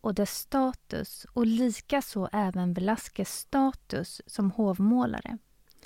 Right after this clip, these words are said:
Målningens upprinnelse sägs vara Velázquez önskemål att bli upptagen i Santiagoorden,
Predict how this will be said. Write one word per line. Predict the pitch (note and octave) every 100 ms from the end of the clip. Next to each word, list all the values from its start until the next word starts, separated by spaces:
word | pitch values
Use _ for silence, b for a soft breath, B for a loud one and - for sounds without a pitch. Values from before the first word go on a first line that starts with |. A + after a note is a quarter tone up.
| b b b b b -
Målningens | A#3+ C4+ C#4 C#4 D4 D4 -
upprinnelse | B3+ - A#3 C4 A#3+ G3 F3 - - -
sägs | - - C#4 C#4 -
vara | A3 F3+ F3+ F#3
Velázquez | G3+ G#3 G#3 - G#3+ -
önskemål | B3 G#3+ F#3+ - G#3+ A3 F#3 F#3+ -
att | G#3
bli | G#3+
upptagen | A#3 A3 - - A#3+ A3+ G#3
i | F#3+
Santiagoorden, | - G#3 G3+ G#3+ A3 G3+ F3+ - B3+ B3 G#3+ - G#3